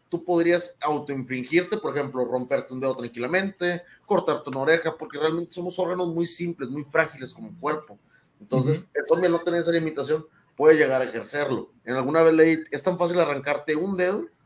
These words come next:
Speaker 1: como arrancar una zanahoria de tajo. Simplemente tu,
Speaker 2: Sí.
Speaker 1: tu mente ejerce el, el, el miedo y el dolor, y eso te evita que te auto, autolesiones.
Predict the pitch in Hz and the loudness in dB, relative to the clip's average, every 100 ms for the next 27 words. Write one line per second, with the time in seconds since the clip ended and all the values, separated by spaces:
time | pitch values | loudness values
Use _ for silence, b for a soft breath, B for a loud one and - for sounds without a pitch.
0 | _ _ - 143 139 131 127 139 165 156 | _ _ -8 2 4 4 2 2 2 0
1 | 135 117 170 165 113 - - 113 147 151 | -2 0 2 0 -2 -8 -14 -10 -6 -6
2 | - - 143 139 151 143 156 - 131 113 | -8 -12 -8 -4 -4 -6 -10 -4 0 0
3 | 113 - - 143 160 156 160 233 - _ | -4 -18 -10 0 2 2 0 -4 -6 _
4 | _ _ 131 135 143 135 160 160 147 135 | _ _ -6 0 0 2 0 0 0 -2
5 | 123 135 143 151 165 185 185 180 185 180 | -4 -4 0 2 4 4 2 0 0 -2
6 | - _ - 160 160 160 143 123 156 156 | -6 _ -2 -2 0 0 0 0 -4 -4
7 | 131 120 120 110 101 - _ _ _ _ | -4 -6 -4 -4 -4 -8 _ _ _ _
8 | _ _ - 139 120 101 - 139 107 | _ _ -8 -4 -4 -4 -2 0 -2